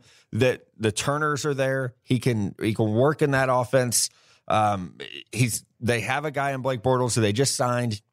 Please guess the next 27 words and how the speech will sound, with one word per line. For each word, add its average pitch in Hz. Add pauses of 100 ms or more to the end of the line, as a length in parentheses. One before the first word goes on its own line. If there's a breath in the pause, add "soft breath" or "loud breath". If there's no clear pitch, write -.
(220)
And 110
I 110
think 131
they're 123
trying 127
to 117
figure 120
out 113
what 113
they 98
have 104
there 170
with 165
him. 190 (400 loud breath)
And 120 (380)
Teddy 156
comes 135
in, 113 (440)
can 123
compete 135
with 160
Bortles 156
kind 139
of 127
behind 135
the 131
scenes, 151